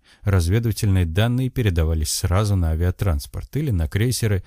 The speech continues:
или миноносцы русской эскадры. Но рация была тяжела и ненадёжна. В тысяча девятьсот семнадцатом году у немцев появился поплавочный "Альбатрос",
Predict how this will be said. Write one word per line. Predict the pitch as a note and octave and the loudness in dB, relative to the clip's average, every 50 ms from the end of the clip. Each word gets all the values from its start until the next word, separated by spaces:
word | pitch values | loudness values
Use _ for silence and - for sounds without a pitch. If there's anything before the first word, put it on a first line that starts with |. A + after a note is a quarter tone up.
| _ | _
или | - G#2+ B2+ A#2+ A2+ F#2+ E2 C#2+ | -4 -2 0 2 2 0 0 0
миноносцы | D2 F#2 F#2+ G2 G2+ G2 E2+ E2+ G#2+ A2+ - - - F#2 | 2 2 4 4 4 4 4 4 2 2 0 0 0 0
русской | D#2+ F2+ F#2+ - - G#2 F#2 | 0 0 -2 -2 0 0 0
эскадры. | F2 - - - E2 D2+ D2 E2 - G#2 - _ _ _ _ _ _ - _ _ - | 0 0 -2 -4 -4 -4 -4 -6 -10 -14 -20 _ _ _ _ _ _ -20 _ _ 0
Но | A2 A2+ | 2 2
рация | B2 - - - - D3 | 2 2 0 0 -2 -2
была | B2+ G#2+ B2+ C3 C#3 C3 | -2 -2 -2 -2 -2 -2
тяжела | - - B2+ A2+ G2+ A#2+ C3 C3+ C3+ G#2+ | -4 -2 -2 -2 0 0 -2 -2 0 0
и | |
ненадёжна. | E2 D#2+ E2+ F2+ G2+ G#2+ A2 G#2 E2 C#2+ - - - _ _ _ _ _ | 0 0 0 0 0 0 0 -2 -2 -4 -8 -14 -18 _ _ _ _ _
В | - - | -12 -6
тысяча | - D3 C3 - - - B2 | -4 -2 -2 -2 -2 -4 -2
девятьсот | G2 G#2+ G#2+ G#2 - - A2 | -2 0 -2 -2 -2 -2 -4
семнадцатом | - - A2 G#2 G2+ G2 - - - G2+ F#2 | -2 0 0 2 2 0 0 0 -2 0 2
году | F2+ G2 G2+ G2 A#2 | 2 2 2 2 2
у | A2 G2+ | 2 2
немцев | F2+ F#2+ G2+ G2 - - - - - | 4 4 2 2 0 -2 -4 -4 -2
появился | - G2+ F#2+ F#2 F2+ F#2+ F#2 - - - F#2+ | 0 0 2 2 2 2 0 0 -2 -6 -6
поплавочный | - G2+ F2+ - F#2+ F#2 F2 F2 F#2 G2+ G2+ - - G#2 G2 | -6 -8 -8 -4 -2 -2 0 0 0 -2 -2 -2 -2 0 2
"Альбатрос", | F#2+ F2+ E2+ F#2+ G#2 G#2 - - F2+ D2+ C2+ - - - | 2 2 2 2 0 0 0 -2 -2 -2 -6 -8 -12 -18